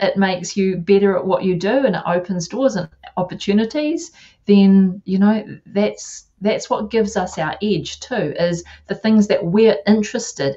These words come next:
in and how we continue to improve ourselves. It opens more doors because, you know, it's what other people are looking for. So I t-, I'm totally with you in there.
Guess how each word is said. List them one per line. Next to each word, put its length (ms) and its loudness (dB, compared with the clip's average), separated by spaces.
in 480 0
and 160 4
how 240 2
we 140 2
continue 420 0
to 140 -6
improve 420 -2
ourselves. 640 -6
It 200 -2
opens 480 2
more 220 2
doors 440 -2
because, 520 -8
you 120 0
know, 200 -6
it's 180 0
what 160 -2
other 200 -2
people 360 -10
are 60 -4
looking 340 -4
for. 300 -12
So 360 -6
I 100 -10
t-, 220 -18
I'm 180 0
totally 320 -4
with 260 -10
you 100 -8
in 100 -10
there. 260 -12